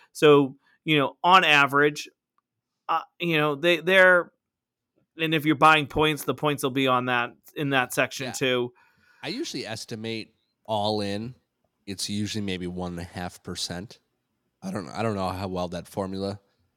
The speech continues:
Speaker 2: shakes out, but, like, if you said a five hundred thousand dollar house, it's probably seventy-five hundred bucks, give or take. And
Speaker 1: Yeah.
Speaker 2: obviously, and obviously, like, which you'll,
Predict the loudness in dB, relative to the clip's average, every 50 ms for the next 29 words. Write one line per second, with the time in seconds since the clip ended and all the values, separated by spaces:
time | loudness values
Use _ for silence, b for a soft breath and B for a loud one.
0 | _ _ _ -10 -6 -6 -6 -6 -6 -6 -6 -4 -4 -6 -6 -8 -10 -8 -8 -10
1 | -10 -10 -10 -8 -8 -6 -6 -6 -8 -8 -8 -10 -10 -6 -6 -6 -6 -6 -8 -10
2 | -10 -10 -8 -8 -8 -8 -8 -10 -10 -8 -8 -8 -8 -8 -8 -8 -8 -10 -12 -14
3 | -16 _ _ _ _ _ _ _ _ _ _ _ _ _ _ _ -12 -12 -10 -10
4 | -8 -6 -6 -6 -6 -6 -8 -10 -8 -8 -8 -8 -8 -10 -8 -6 -6 -6 -6 -6
5 | -8 -10 -10 -10 -8 -8 -8 -8 -10 -12 -12 -10 -12 -12 -10 -8 -8 -10 -10 _
6 | _ _ _ _ _ _ -18 -10 -4 0 2 4 4 2 0 -4 -8 -10 -12 -12
7 | -14 -16 _ _ _ _ _ _ _ _ -16 -14 -12 -10 -10 -10 -10 -10 -10 -10
8 | -10 -10 -10 -10 -12 -14 -16 _ _ _ _ _ _ _ _ _ _ _ _ _
9 | -10 -8 -8 -6 -4 -4 -4